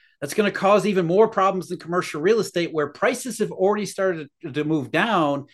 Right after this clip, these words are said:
but yet valuations are still sky high. As prices continue to go down, valuations have to go down to match prices. That's when you start seeing bank losses, not from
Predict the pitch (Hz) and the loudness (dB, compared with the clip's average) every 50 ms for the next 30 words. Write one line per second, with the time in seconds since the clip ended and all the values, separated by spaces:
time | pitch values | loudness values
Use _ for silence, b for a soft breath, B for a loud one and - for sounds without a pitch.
0 | b b b b - 160 196 208 156 127 160 160 185 214 220 214 185 196 220 240 | b b b b 0 0 0 0 2 2 2 4 4 4 4 2 2 2 0 0
1 | 226 - 202 185 - - - 151 156 - - - - 175 170 160 165 - - 151 | -2 -4 -6 -6 -6 -6 -8 -8 -8 -8 -12 -8 -6 -6 -6 -6 -8 -10 -8 -4
2 | 147 156 151 151 147 - 214 247 254 180 101 90 87 - _ _ _ _ _ _ | -2 0 0 -2 -2 -4 -4 -2 -2 -2 -4 -6 -12 -18 _ _ _ _ _ _
3 | _ _ _ _ 147 143 143 - - 202 226 220 226 208 - - 196 - - 196 | _ _ _ _ -6 -6 -4 2 4 4 4 4 2 -4 -2 -4 -6 -2 0 2
4 | 190 180 160 151 147 147 143 151 202 240 240 233 220 202 160 131 151 156 170 165 | 2 2 0 0 0 0 2 2 2 2 2 0 0 -2 -2 0 0 0 0 0
5 | 156 160 185 208 196 - 180 156 - - - 170 156 143 - - 135 - - 143 | 0 0 0 0 -2 -4 -10 -10 -10 -8 -6 -6 -6 -4 -6 -8 -8 -4 -4 -4
6 | 131 131 151 156 160 151 - - 120 113 147 180 226 220 226 - - - 226 269 | -2 0 0 0 0 0 -2 -6 -4 -2 0 0 0 0 -4 -8 -4 -2 -2 -2
7 | 262 - - 220 208 202 185 - _ _ _ _ _ _ _ _ _ _ 160 165 | -2 -2 0 0 0 0 -4 -10 _ _ _ _ _ _ _ _ _ _ 2 2
8 | 160 - 208 208 208 202 175 - 196 185 175 - - - 175 165 165 160 156 156 | 2 2 0 0 0 -2 -2 0 -2 -2 -2 -4 -8 -6 -2 -2 -2 -2 -2 -4
9 | 143 b b b b b b b _ 120 104 143 151 180 190 - - 151 139 139 | -8 b b b b b b b _ -4 -2 0 2 2 0 -2 -2 0 0 0
10 | 143 135 - - 147 139 - 131 139 160 - - - - 180 160 123 | 0 -2 -2 -6 -6 -6 -4 -2 -2 -2 -2 -2 -4 -4 -4 -4 -4